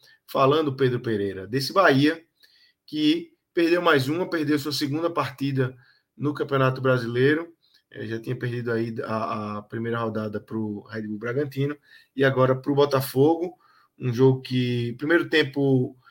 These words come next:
eu classifiquei como bom, é, com boas alternativas ali pros dois lados. Bahia teve algumas op-, algumas oportunidades não tão claras, mas chances de chegar perto do gol. É, depois toma o gol,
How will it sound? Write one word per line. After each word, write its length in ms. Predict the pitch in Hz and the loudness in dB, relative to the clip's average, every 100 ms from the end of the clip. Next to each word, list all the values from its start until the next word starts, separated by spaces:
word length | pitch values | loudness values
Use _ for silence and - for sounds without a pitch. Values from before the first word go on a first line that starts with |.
| _ _ | _ _
eu 160 | - 135 | -8 -2
classifiquei 400 | 135 139 - 143 | 2 2 0 -2
como 240 | 151 156 | 0 0
bom, 420 | 139 131 143 214 - _ _ _ | 4 4 4 0 -8 _ _ _
é, 240 | - 113 104 - | -4 -4 -4 -8
com 720 | 117 117 113 110 107 104 107 _ | -10 -6 -6 -6 -6 -8 -10 _
boas 320 | 123 147 147 | 0 2 4
alternativas 720 | 135 143 135 127 - 135 127 | 2 2 0 0 0 0 2
ali 220 | 123 120 | 0 -2
pros 160 | 123 123 | -4 0
dois 200 | 135 151 | 2 4
lados. 720 | 127 139 151 147 147 - - _ _ _ | 4 6 4 2 -4 -8 -16 _ _ _
Bahia 320 | 117 123 139 | 0 2 2
teve 160 | 135 127 | 0 -2
algumas 320 | 123 135 135 | 0 0 0
op-, 220 | 131 131 | -2 -4
algumas 640 | 117 120 135 131 131 - _ _ - - _ | -10 -4 0 0 -2 -8 _ _ -20 -20 _
oportunidades 720 | 170 160 160 139 135 143 135 | -4 -4 -2 0 4 2 2
não 180 | 156 165 | 0 -2
tão 180 | 170 | -4
claras, 380 | 135 156 180 180 | 0 2 4 2
mas 160 | 165 139 | 0 0
chances 460 | - - 175 165 | -2 -2 -4 -4
de 80 | - | -6
chegar 260 | - 147 139 | -4 0 0
perto 380 | 143 147 139 135 | 2 0 0 -4
do 100 | 127 | -2
gol. 420 | 123 139 160 - _ _ - _ - | 2 2 0 -8 _ _ -20 _ -12
É, 500 | 113 107 107 110 110 | -8 -6 -6 -6 -4
depois 420 | 139 135 170 - | -2 0 -2 0
toma 240 | 196 196 | 0 2
o 120 | 180 | 2
gol, 480 | 143 156 180 202 202 | 4 4 4 4 0